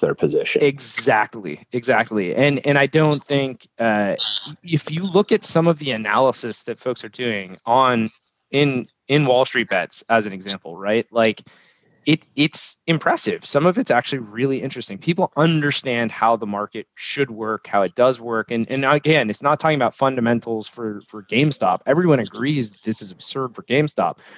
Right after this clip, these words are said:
Speaker 2: but that doesn't mean that there isn't an opportunity to benefit. Hedge funds already knew this. They, they know what a short squeeze looks like.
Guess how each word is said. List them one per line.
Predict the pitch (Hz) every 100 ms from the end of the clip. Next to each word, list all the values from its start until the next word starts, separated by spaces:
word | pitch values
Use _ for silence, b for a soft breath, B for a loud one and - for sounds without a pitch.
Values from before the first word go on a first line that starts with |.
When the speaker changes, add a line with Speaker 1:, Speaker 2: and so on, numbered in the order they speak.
| B -
Speaker 2:
but | 143
that | 131 -
doesn't | 156 156 156 131
mean | 135 127
that | 117
there | 110
isn't | 131 131 107
an | 98
opportunity | 110 113 104 - 117 104 98 -
to | 101 _
benefit. | 147 185 - 87 B B B B _ _
Hedge | - -
funds | 247 226
already | 175 139
knew | 123 123
this. | 90 - - - -
They, | 147
they | 131 165
know | 190 139
what | 123
a |
short | 101 117 90
squeeze | - 90 -
looks | - -
like. | 107